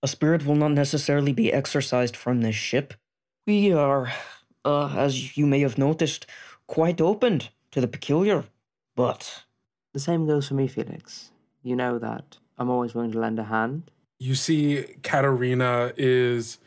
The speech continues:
Speaker 1: I was wondering. <laughs>
Speaker 3: in the corner, still, like, near the area where she threw up, sitting on a barrel, angled away from all of you, but still, like,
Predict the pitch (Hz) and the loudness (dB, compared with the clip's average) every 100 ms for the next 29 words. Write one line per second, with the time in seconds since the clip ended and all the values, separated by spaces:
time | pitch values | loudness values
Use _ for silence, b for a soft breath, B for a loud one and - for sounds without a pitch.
0 | b 104 123 - 120 123 123 165 170 B | b -4 -2 -2 -2 2 2 2 -2 B
1 | B - 180 185 175 - 165 151 147 147 | B -2 2 2 2 0 2 2 4 2
2 | 143 139 - - 160 151 151 160 156 - | 0 -4 -6 -2 2 4 4 2 -2 -12
3 | _ - 147 139 135 - _ _ _ - | _ 0 2 2 -2 -14 _ _ _ -8
4 | 143 147 151 143 147 143 139 147 135 135 | 0 2 4 4 4 2 2 0 2 4
5 | 139 135 135 127 127 127 127 - - - | 4 4 2 2 2 2 0 -6 -12 -6
6 | 139 127 - 135 123 120 117 - _ b | -4 -4 -4 0 2 2 0 -4 _ b
7 | b _ - - - 151 147 143 143 135 | b _ -6 -4 0 2 4 2 2 0
8 | 131 131 127 117 131 123 120 120 120 120 | 2 2 -2 -2 0 2 4 2 0 0
9 | 135 135 143 135 127 117 120 117 123 - | 0 2 0 2 2 2 2 2 0 -2
10 | 127 131 131 131 131 131 139 143 135 120 | -2 2 2 0 -2 -2 0 0 0 -2
11 | - - 135 123 120 117 - | -4 0 0 2 0 0 -4